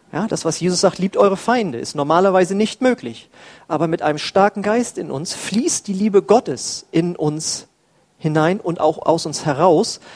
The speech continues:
Und auf einmal können wir anders mit diesen Situationen umgehen. So, das ist das eine. Wir können anders mit einem, mit Problemen im Leben umgehen. Das zweite ist, wenn wir einen starken Geist haben,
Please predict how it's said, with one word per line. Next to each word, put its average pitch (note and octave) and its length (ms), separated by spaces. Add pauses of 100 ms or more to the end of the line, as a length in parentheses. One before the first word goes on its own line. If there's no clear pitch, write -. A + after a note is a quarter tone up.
(140)
Und D3+ 80
auf D#3+ 140
einmal G3+ 320
können F#3+ 260
wir F3+ 200
anders A#3+ 380
mit G3 140
diesen F#3 160
Situationen F#3 640
umgehen. A2+ 480 (1500)
So, F3 140
das F#3 140
ist - 80
das G#3+ 120
eine. F3+ 500
Wir D3 100
können G3 300
anders A#3+ 720
mit - 120
einem, E3 320 (180)
mit D#3+ 160
Problemen G3+ 540
im D#3 120
Leben F#3 460 (120)
umgehen. B2+ 520 (1300)
Das - 220
zweite G#3+ 520
ist, D3+ 200
wenn D#3+ 120
wir D#3+ 80
einen D3 120
starken D3 460
Geist C#3+ 420
haben, C3+ 380